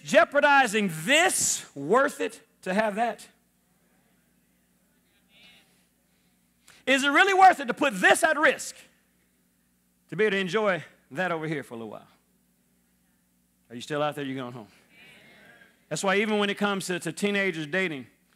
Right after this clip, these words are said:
teenagers, young adults, you gotta always be leery when, when, when you're dating somebody and they wanna get away from your family. Can I, can I just help you parents and, and young people? Uh,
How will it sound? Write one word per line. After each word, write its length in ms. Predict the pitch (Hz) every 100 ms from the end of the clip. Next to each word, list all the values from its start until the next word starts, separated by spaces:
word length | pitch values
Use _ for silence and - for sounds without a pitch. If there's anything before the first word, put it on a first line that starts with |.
| _
teenagers, 420 | 196 202 202 170
young 180 | 175 190
adults, 380 | 180 190 151 - _ _ -
you 80 | 190
gotta 100 | 190
always 300 | 226 220 175
be 140 | 202
leery 420 | 196 214 190 170
when, 260 | 160 175 170
when, 180 | 175 175
when 120 | 170
you're 100 | 160
dating 280 | 190 202 185
somebody 400 | 180 170 160 151
and 140 | 156
they 120 | 180
wanna 240 | 190 185 165
get 180 | 180
away 300 | 160 151 190
from 200 | 180 170
your 100 | 160
family. 360 | 147 165 120 82 _ _ _ _ _ _ _ _ _ _ _ _ _ _ _ _ _ _ _ _ _ _ _ _ _ _ _ _ _
Can 100 | 160
I, 80 | 175
can 160 | 190
I 60 | 196
just 140 | 196
help 200 | 190 226
you 80 | 214
parents 340 | 202 208 208 180
and, 100 | 180
and 140 | 175
young 140 | 202
people? 280 | 202 208 190 - _ _ _ _ -
Uh, 120 | 151